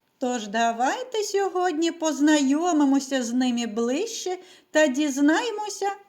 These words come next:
багато цікавого. Крокодили — дуже великі і хижі плазуни. Довжина їх тіла від двох до шести метрів,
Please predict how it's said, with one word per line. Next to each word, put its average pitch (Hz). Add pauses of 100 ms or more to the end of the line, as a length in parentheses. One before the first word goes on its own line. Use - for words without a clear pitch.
(580)
багато 190
цікавого. 415 (1900)
Крокодили — 233 (500)
дуже 294
великі 285 (100)
і 202
хижі 269
плазуни. 196 (640)
Довжина 214
їх 208
тіла 247 (300)
від 190
двох 269
до 240
шести 277
метрів, 311